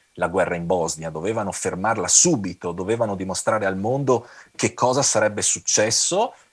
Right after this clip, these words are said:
e invece non hanno prodotto assolutamente nulla. Ecco, Rona Viv si porta dentro questa immensa delusione, questa immensa frustrazione da fotoreporter, perché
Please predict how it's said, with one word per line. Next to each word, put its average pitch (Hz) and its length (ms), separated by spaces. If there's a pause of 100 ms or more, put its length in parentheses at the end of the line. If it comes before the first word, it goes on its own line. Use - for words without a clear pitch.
e 139 100
invece 107 500
non 123 180
hanno 104 220
prodotto 87 420
assolutamente 87 640
nulla. 78 480
Ecco, 85 460
Rona 98 240
Viv 135 240 (240)
si - 220
porta 104 480
dentro 92 680 (240)
questa 98 440
immensa 104 880
delusione, 92 680
questa - 260
immensa 98 580
frustrazione 107 1120 (300)
da 110 400
fotoreporter, 95 880
perché 101 380